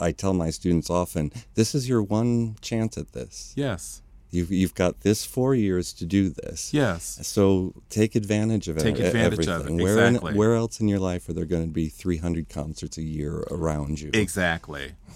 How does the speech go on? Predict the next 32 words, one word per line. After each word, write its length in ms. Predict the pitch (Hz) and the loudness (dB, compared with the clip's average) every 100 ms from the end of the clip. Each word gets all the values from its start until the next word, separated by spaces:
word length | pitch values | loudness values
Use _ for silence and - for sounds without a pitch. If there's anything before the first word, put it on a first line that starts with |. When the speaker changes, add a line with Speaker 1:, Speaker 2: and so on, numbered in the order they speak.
| - - | -20 -10
Speaker 2:
Exactly. 720 | 90 - 85 78 - 71 - | -8 -6 -6 -6 -10 -12 -4
And 200 | 104 101 - - | -2 -2 -8 -16
so 540 | - - - 135 131 | -10 -6 2 4 6
many 220 | 131 117 107 | 2 0 -4
wonderful 640 | 95 117 139 131 110 104 | -6 -2 2 2 0 0
musical 420 | 98 101 95 95 | 2 0 -2 -6
resources 840 | 90 92 - 78 78 - 71 - - - | -4 -4 -6 -10 -10 -12 -12 -12 -14 -10
within 260 | - 107 117 | -4 0 0
arm's 320 | 110 101 95 | 0 -2 -2
reach. 400 | 76 - - - - - - - - - - - - - | -8 -10 -12 -14 -18 -20 -20 -20 -20 -20 -20 -20 -12 0
Speaker 1:
And 160 | 87 | 0
talented 460 | - - 76 73 78 - | 0 -4 -6 -6 -10 2
Speaker 2:
And 180 | 131 120 | 2 2
ta-, 140 | - | 2
Speaker 1:
faculty 240 | 143 - 104 | 2 2 4
Speaker 2:
yo, 360 | 180 175 98 | 6 4 2
Speaker 1:
and, 140 | 78 80 | -2 -4
Speaker 2:
yes. 140 | 82 | -2
Speaker 1:
yeah. 80 | 92 - - - | -4 -4 -14 0
Speaker 2:
Okay, 240 | 139 139 117 | 2 2 0
can 160 | 139 | 0
I 100 | 127 | 0
tell 180 | 131 143 | 0 -2
you, 140 | 123 - | -2 -4
real 260 | 98 123 | -2 0
life 520 | 117 110 113 - - - - - - - - - - | 0 0 -4 -10 -18 -20 -20 -20 -20 -20 -20 -20 -4
does 180 | 104 101 | -2 0
not 160 | 98 | -2
exist 380 | 90 85 90 85 | -4 -4 -6 -6
that 160 | - - | -10 -12
way. 160 | - - - - - _ _ - - | -12 -14 -18 -20 -20 _ _ -20 -6
Speaker 1:
<laughs> 100 | - | 2